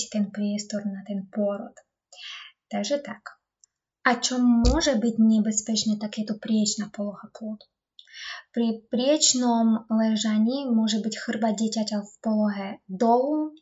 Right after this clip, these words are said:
chrbtom otočeným k plodovým kanálom, e, jedno rameno smerujúce k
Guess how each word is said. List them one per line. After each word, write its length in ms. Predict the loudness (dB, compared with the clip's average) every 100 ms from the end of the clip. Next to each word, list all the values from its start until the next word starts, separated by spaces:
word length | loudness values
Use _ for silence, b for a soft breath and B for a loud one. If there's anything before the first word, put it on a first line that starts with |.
| -6
chrbtom 400 | -6 -2 -2 -2
otočeným 560 | -2 -2 0 0 0 -2
k 320 | -6 -20 -20 -16 -4
plodovým 720 | -2 0 0 2 2 2 -2
kanálom, 560 | -2 0 0 -2 -6 -8
e, 40 | B B B B B B -4 0
jedno 240 | 4 4 4
rameno 400 | 0 0 -2 -2
smerujúce 1040 | -2 0 0 0 -2 -4 -4 -2 0
k 60 | -2